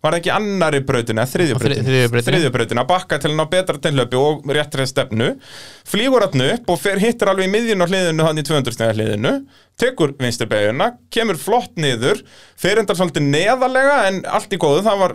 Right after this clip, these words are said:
Speaker 1: túlkað sem inn í braut, fyrir til, sem sagt, til að nó-, komast vel inn í næstsíðasta hliðið. Tekur stiku þar á mínus tuttugu en kemst ekki upp. Fyrir þessa braut fær hann tvö hundruð og fimmtíu stig fyrir lengd, sem er hárrétt, því að hann fer bara framdekkin komist í gegn en ekkert meira.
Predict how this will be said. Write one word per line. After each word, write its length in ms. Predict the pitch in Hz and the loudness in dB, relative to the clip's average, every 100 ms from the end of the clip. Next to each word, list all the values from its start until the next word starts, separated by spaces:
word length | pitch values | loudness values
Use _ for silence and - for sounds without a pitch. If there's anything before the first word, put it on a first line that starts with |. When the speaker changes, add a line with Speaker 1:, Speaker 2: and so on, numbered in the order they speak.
| - | 0
Speaker 1:
túlkað 260 | 202 196 160 | -2 2 0
sem 100 | 160 | 2
inn 140 | 165 143 | 2 2
í 20 | 127 | 2
braut, 320 | 117 190 - - | 2 2 -4 -14
fyrir 400 | - 185 190 170 - | -4 0 0 -2 -4
til, 160 | - 160 | -4 -4
sem 140 | - | -2
sagt, 140 | 160 - | -2 0
til 80 | 160 | 0
að 140 | 165 | 2
nó-, 80 | 175 | 0
komast 300 | 175 185 165 170 | 2 0 0 -2
vel 280 | 196 185 | 0 2
inn 100 | 175 | 0
í 80 | 160 | 0
næstsíðasta 560 | 165 - 139 127 - 113 | 0 0 0 0 0 0
hliðið. 380 | 104 117 240 - - - - - - | 2 2 0 -6 -20 -20 -20 -16 -2
Tekur 240 | 240 233 | -2 -2
stiku 320 | - 233 220 | -2 -2 0
þar 220 | 208 233 226 | 2 4 2
á 40 | |
mínus 240 | 202 185 - | 2 -2 0
tuttugu 560 | 151 139 113 127 233 - | -2 0 2 2 2 0
en 140 | 165 180 | -4 -2
kemst 320 | 214 208 156 | -2 0 -4
ekki 240 | 139 - | -2 -2
upp. 160 | - - - _ _ _ _ _ _ _ _ - | -4 -14 -20 _ _ _ _ _ _ _ _ -4
Fyrir 280 | 214 294 294 | 0 0 2
þessa 200 | 233 202 151 | 0 0 0
braut 500 | 101 104 - - - - - | 2 0 -2 -14 -14 -18 -16
fær 300 | - 208 208 | -2 0 2
hann 100 | 190 | 0
tvö 220 | - 220 | 2 2
hundruð 300 | 269 247 214 | 2 2 2
og 60 | 202 | 2
fimmtíu 260 | 226 233 196 | 2 -2 -2
stig 160 | 185 | 0
fyrir 160 | 151 120 | 2 2
lengd, 280 | 104 120 - | 0 -2 -4
sem 120 | 139 113 | -2 0
er 40 | |
hárrétt, 300 | 101 104 220 - | 0 0 -2 -2
því 80 | 113 | 0
að 40 | |
hann 100 | 117 | 0
fer 140 | 120 110 | -2 -2
bara 200 | 113 113 | -2 -2
framdekkin 460 | 131 127 127 123 | -2 -2 -2 -4
komist 240 | 117 117 120 | -2 -2 -2
í 60 | |
gegn 220 | 113 113 131 | -2 -2 -2
en 80 | 117 | -2
ekkert 160 | 107 | -2
meira. 280 | 107 107 170 | 0 0 -2